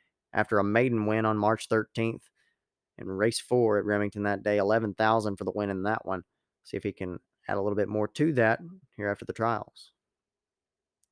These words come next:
And for third, I got number nine, W F January Dawn at five to one, a filly by Get Her Done Turnpike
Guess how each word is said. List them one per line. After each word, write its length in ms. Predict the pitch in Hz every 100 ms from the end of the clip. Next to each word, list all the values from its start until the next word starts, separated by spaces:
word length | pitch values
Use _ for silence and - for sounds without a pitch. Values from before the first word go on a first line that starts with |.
| _ _ _ _ _ _ -
And 180 | 170 190
for 80 |
third, 240 | 170 180 170
I 60 |
got 180 | 170 170
number 280 | 165 165 151
nine, 560 | 147 156 151 160 156 127
W 360 | 156 170 151
F 220 | 156 165 139
January 540 | 143 160 147 143 135
Dawn 420 | 117 143 123 127
at 100 | 123
five 300 | - 139 139
to 80 | 123
one, 280 | 131 131 131
a 40 |
filly 220 | 123 131 127
by 140 | 123
Get 160 | 120 123
Her 40 |
Done 220 | 123 139
Turnpike 560 | 131 127 120 123 139